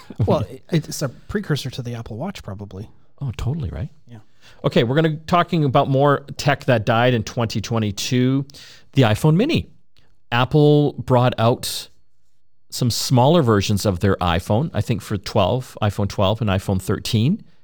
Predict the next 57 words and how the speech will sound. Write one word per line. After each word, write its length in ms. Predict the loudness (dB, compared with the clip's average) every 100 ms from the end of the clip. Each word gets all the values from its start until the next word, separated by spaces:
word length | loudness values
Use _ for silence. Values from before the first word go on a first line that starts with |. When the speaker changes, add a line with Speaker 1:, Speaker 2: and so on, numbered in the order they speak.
| -20 -20 -20 -20 -20 -18 -4
Speaker 2:
Uh, 260 | -2 -2 0
a 80 | 2
lot 180 | 2
of 80 | 2
people 240 | -2 0 0
like 200 | 0 0
this. 340 | -2 -2 -8 0
I 140 | 4
know 320 | 6 4 2
several 540 | 0 0 2 4 4 4
of 60 |
my 100 | 4
friends 420 | 2 2 2 4
that 140 | 2 2
have 260 | 2 2
iPod 420 | 0 -2 -2 0 0
Minis, 300 | 0 0 0
and 140 | 2
they 80 | 4
love 260 | 4 2 2
it 120 | -2
because 360 | 0 0 0 -6 -20 -20 -8 -4
it's 140 | -4
small, 540 | -4 0 2 4 2 0
it 140 | -2
fits 300 | -2 -2 -2
easily 480 | 0 2 2 2 2
in 100 | 2
their 120 | 2
pocket. 560 | 2 2 2 2 -2 -2 -8
Speaker 1:
It's, 200 | -6 -6
it's 160 | -6
like 140 | -2 0
an 80 |
upgrade 320 | 0 0 -2 0
from 140 | -2
the 60 | -2
iPhone 360 | -4 -2 -4
four 560 | -4 -8 -6 -2 -2 -4
or 60 |
the 140 | -6 -8
six, 500 | -8 -10 -10 -12 -8
right? 240 | -8 -6 0
Speaker 2:
Yes. 260 | 0 2
Speaker 1:
The 60 | -2
people 240 | -2 0
that 80 | -2
hung 260 | 0 2 2
on 100 | 2
to 80 | 0
those 240 | -2 0
ones 160 | 0 0
for 140 | -4
a 20 |
long 200 | -2 -2
time. 260 | -2 -4 -4
Speaker 2:
Yeah. 200 | 0 -2